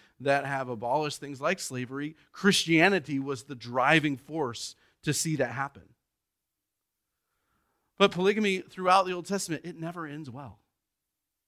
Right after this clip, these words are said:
And ultimately, it goes back to Genesis, where a man is to leave his father and mother and cleave to his wife, singular.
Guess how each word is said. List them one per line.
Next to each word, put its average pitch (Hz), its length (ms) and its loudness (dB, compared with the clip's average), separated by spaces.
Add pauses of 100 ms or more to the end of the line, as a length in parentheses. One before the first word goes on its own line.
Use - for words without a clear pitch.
(580)
And 151 100 -4
ultimately, 170 580 -2
it 156 80 -6
goes 160 220 -8
back 170 360 0
to 147 100 -18
Genesis, 131 600 -8
where 139 220 -6 (300)
a 131 60 -12
man 165 480 0
is 151 300 -10
to 139 140 -6
leave 151 460 -6
his 147 140 -10
father 160 380 -2
and 135 100 -4
mother 151 280 -6
and 131 200 -10
cleave 165 400 -10
to 151 160 -8
his 139 360 -8 (280)
wife, 139 440 -6 (460)
singular. 123 640 -8